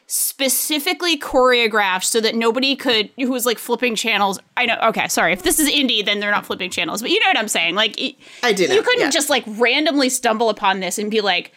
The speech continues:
Speaker 1: "This is not okay. This large man is beating up on a woman." Like, you, you would never say that because it's so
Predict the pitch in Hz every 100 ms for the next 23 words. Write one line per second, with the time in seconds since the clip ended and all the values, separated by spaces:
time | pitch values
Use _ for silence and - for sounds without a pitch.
0 | _ _ - 262 262 285 240 214 185 233
1 | 381 359 302 285 285 - - - 277 -
2 | - - 220 220 254 285 277 269 247 -
3 | 226 254 269 247 247 262 254 226 208 202
4 | 214 202 254 - _ - 254 311 330 359
5 | 359 523 - - 226 285 - - - 285
6 | 330 349 339